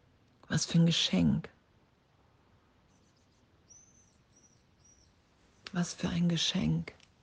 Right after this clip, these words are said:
Wir waschen heute unsere Gedanken rein. Indem ich allen alles vergebe, indem ich das geschehen lasse,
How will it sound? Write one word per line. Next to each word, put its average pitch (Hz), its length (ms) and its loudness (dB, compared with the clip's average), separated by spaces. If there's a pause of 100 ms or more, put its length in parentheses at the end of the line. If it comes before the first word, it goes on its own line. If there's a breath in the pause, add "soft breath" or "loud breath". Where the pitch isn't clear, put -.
(920)
Wir 160 140 -2
waschen 160 420 0
heute 156 340 0
unsere 156 260 -2
Gedanken 165 540 -2
rein. 139 480 -2 (4000 soft breath)
Indem 170 280 4
ich 160 200 0
allen 175 320 4
alles 165 320 0
vergebe, 160 840 0
indem 160 300 2
ich 151 140 -2
das 165 320 -2
geschehen 170 520 2
lasse, 156 540 -2